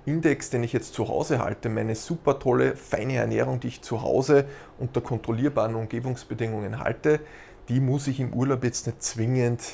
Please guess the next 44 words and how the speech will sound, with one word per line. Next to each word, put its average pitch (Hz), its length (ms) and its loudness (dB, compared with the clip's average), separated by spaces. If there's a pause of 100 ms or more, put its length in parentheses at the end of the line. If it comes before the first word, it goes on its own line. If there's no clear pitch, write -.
(300)
genauso 110 400 -2
machen. - 380 -8 (460)
Das - 120 -6
heißt, 117 400 6
ich - 140 -10
gebe 117 180 0
mich 131 120 0
auch 117 140 6
schon 123 180 0
einmal 117 200 4
zurecht, 104 480 -4
wenn 110 80 0
das 110 160 -2
einmal 107 260 4 (280)
vielleicht 110 280 2
der 117 140 0
Tag 110 260 -2
ist, 117 200 -2
wo 107 120 2
ich 110 160 -4
nur 113 360 0
eine 107 180 -2
fünf 131 340 -2
schaffe, - 440 -2
wo - 40 -8
es - 240 -10
ein 107 80 -2
mittelmäßiges 110 800 -4
ist. - 200 -16 (320)
Ich 131 140 0
bin 131 140 6
ohnehin 135 340 6
keine 120 220 4
Person, 117 480 2
die 117 80 -4
sich 117 260 -2
einfach 113 320 -2
komplett 117 400 -2
zuvöllert 123 800 4
oder 107 120 -2
was 107 200 0
auch 113 140 -6
immer. 135 320 2 (340)
Ähm, 113 420 4